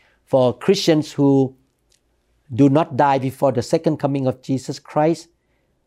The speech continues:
will have a new body, resurrected body. And they will reign with Jesus Christ for a thousand years. During that period of one thousand years,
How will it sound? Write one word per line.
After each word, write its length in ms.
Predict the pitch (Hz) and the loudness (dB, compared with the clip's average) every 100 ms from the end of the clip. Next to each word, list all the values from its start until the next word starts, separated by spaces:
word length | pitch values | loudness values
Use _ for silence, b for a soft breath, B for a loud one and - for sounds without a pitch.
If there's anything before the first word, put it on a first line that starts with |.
| _ | _
will 180 | 123 120 - _ | -4 -4 -4 _
have 200 | 131 127 | -6 -2
a 60 | 117 | 0
new 280 | 117 135 | 2 2
body, 580 | 110 123 117 107 110 - _ | 2 0 0 0 -6 -14 _
resurrected 680 | 131 139 - 123 117 - 104 | -4 -2 -2 -2 -2 -6 -14
body. 340 | 117 110 117 _ _ _ _ _ | -14 -16 -18 _ _ _ _ _
And 200 | 123 113 | -8 -4
they 220 | 113 135 | 2 2
will 440 | 135 135 135 131 135 _ - | 4 2 2 -2 -10 _ -10
reign 680 | 120 135 160 165 156 147 131 | -2 2 4 4 4 2 2
with 240 | 151 151 | 0 0
Jesus 340 | - 139 139 123 | 0 0 -2 -10
Christ 340 | - 135 135 | -2 -2 -2
for 160 | - 113 | -6 -10
a 40 | |
thousand 800 | - - 151 156 147 170 139 104 | -12 -4 0 0 0 -2 -2 -4
years. 400 | 120 104 104 - _ _ _ _ - | -8 -8 -14 -20 _ _ _ _ -2
During 300 | 131 135 139 | 2 4 4
that 280 | 139 135 _ _ _ _ _ _ _ - | 0 -2 _ _ _ _ _ _ _ -8
period 360 | - 226 165 - | 2 4 4 2
of 160 | 135 110 | -2 0
one 220 | 143 151 | -2 -2
thousand 460 | 139 147 156 147 | -2 -2 -2 -4
years, 460 | 113 110 101 107 - | -2 -4 -4 -10 -18